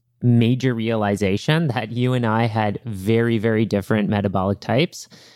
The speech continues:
was when we went on a two-week trip out west.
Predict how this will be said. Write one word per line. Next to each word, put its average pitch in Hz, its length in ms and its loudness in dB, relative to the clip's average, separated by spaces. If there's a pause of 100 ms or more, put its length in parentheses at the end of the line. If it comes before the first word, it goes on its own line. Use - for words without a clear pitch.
(260)
was 127 180 0
when 123 180 2
we 123 100 4
went 120 300 4
on 117 200 0
a 113 40 2
two-week 117 440 0
trip - 260 -2
out 98 160 0
west. 101 460 -2